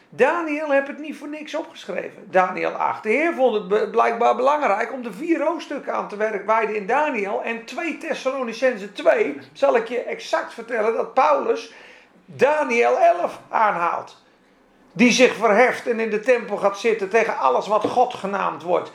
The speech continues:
En zichzelf als een god. Dat is, dat is Daniel elf. Dus het is echt essentieel om dit ook te bestuderen. En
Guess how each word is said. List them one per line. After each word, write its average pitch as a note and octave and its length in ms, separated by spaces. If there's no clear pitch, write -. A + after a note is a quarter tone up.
En A3 200
zichzelf A3+ 580
als - 180
een F#3 100
god. F#3 240
Dat A#3+ 100
is, - 120
dat C4+ 180
is - 120
Daniel D#4 460
elf. - 260
Dus G#3 340
het A3+ 180
is - 320
echt - 480
essentieel A#3+ 920
om F#3+ 200
dit A#3+ 200
ook A#3 260
te G#3+ 60
bestuderen. E3 800
En G3 420